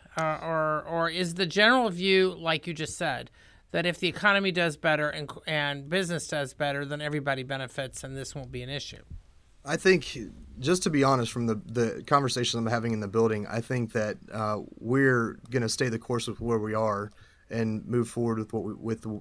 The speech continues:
Speaker 2: the situation we have. I don't think there's been a whole lot of discussion of zeroing out, uh, corporate income taxes. I haven't, s-, at least I have, I mean, there's certainly always that discussion, but it's not getting legs, at least at this point in the session.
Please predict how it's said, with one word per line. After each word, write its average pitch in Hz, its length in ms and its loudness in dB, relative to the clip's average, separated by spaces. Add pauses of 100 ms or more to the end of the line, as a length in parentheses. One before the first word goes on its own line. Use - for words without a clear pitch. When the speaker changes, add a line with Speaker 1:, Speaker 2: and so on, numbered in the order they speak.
(140)
Speaker 2:
the 101 160 -4
situation 110 540 -4
we 101 100 -10
have. 107 260 -4
I 110 80 -2
don't 131 180 -2
think 117 160 -2
there's 110 180 -4
been 104 300 -4 (240)
a - 60 -4
whole 131 120 2
lot 131 180 6
of 113 60 0
discussion 113 500 -2
of 101 80 -6
zeroing 107 500 -2
out, 104 300 -4 (460)
uh, 101 160 -6
corporate 113 560 -2
income 113 280 -2
taxes. 104 640 -6
I 117 80 -2
haven't, 117 200 0
s-, - 140 -2 (120)
at 127 120 0
least 151 220 4
I 127 60 4
have, 127 180 2
I 90 40 -4
mean, 123 340 0
there's 120 240 0
certainly 131 380 0
always 113 320 0
that 113 140 -4
discussion, 104 560 -6 (360)
but 120 160 -2
it's 113 200 -4
not 127 280 2
getting 113 300 -2
legs, 107 320 0
at 104 120 -6
least 107 180 -4
at 98 80 -10
this 104 140 -6
point 104 240 -6
in 101 60 -4
the 95 60 -6
session. 101 540 -6